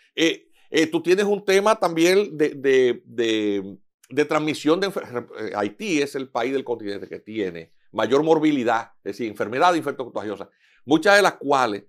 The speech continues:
han sido ya, este, superadas por muchísimos países del área, pero allá son endémicas. Entonces tú, tú tienes un, un tema de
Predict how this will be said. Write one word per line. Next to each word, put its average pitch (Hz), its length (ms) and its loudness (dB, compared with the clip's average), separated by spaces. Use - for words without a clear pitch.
han 147 200 4
sido 165 400 4
ya, 147 440 4
este, 120 320 -8
superadas 139 480 2
por 156 120 -4
muchísimos 143 300 -4
países 139 280 -4
del 127 120 2
área, 170 240 2
pero 120 160 0
allá 110 180 -2
son 151 160 -6
endémicas. 160 640 -4
Entonces 143 300 -6
tú, - 220 -12
tú 165 160 -6
tienes 175 380 4
un, 180 180 -2
un 160 200 -6
tema 139 440 0
de 123 480 4